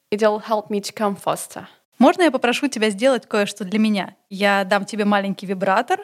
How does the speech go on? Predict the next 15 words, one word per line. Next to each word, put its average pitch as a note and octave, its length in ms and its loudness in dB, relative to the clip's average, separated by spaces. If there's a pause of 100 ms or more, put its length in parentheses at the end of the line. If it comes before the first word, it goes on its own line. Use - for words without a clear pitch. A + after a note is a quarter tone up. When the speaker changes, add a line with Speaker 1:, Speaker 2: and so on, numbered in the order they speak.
(160)
Speaker 2:
держи A3+ 340 2
его G3+ 320 2
около G3+ 240 -2
моего F#3+ 300 0
клитора, E4+ 680 0
это A3+ 180 -6
поможет A#3 420 2
мне G3+ 120 0
кончить A#3+ 360 -2
быстрее. F#3 560 -4 (360)
Мистер B3 300 4
Брэд D4 300 4
предлагает A3+ 720 0
три B3 160 2
варианта, E4 580 2